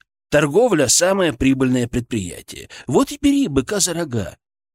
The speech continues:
А прибыль будешь в производство вкладывать. Да ёлки-палки, хочешь заработать сам, дай заработать другим. Вот это вот главное правило, Вася. Ладно,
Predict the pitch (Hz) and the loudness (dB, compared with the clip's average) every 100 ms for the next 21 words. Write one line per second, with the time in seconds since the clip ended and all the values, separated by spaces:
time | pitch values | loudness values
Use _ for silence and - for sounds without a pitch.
0 | _ - 165 - 160 240 269 165 131 107 | _ -2 0 2 0 2 0 0 0 -2
1 | 104 80 - - - - - 285 285 151 | -8 -8 -12 -14 -20 -6 0 2 0 -2
2 | 147 127 - 131 117 107 117 110 104 101 | -2 -2 -2 -4 -6 -4 -2 -2 -4 -8
3 | - _ _ _ _ 98 165 254 - 151 | -12 _ _ _ _ -2 0 0 -2 -6
4 | - 92 - - - - 214 - 127 110 | -6 -8 -12 -16 -10 0 0 2 0 2
5 | 151 196 220 302 175 117 - 95 - _ | 4 2 2 0 2 2 0 -2 -12 _
6 | _ - 139 247 151 135 127 151 151 117 | _ -4 0 2 2 0 0 0 -2 0
7 | 120 135 92 - - - - 143 247 180 | 0 0 -2 -16 -20 -14 -4 0 2 2
8 | 127 104 147 196 160 170 - - 98 76 | 0 0 2 2 0 -4 -2 -6 -6 -10
9 | 85 127 - - - _ _ _ _ _ | -8 -2 -2 -2 -10 _ _ _ _ _
10 | _ _ - 131 143 196 202 | _ _ -4 -2 0 0 -2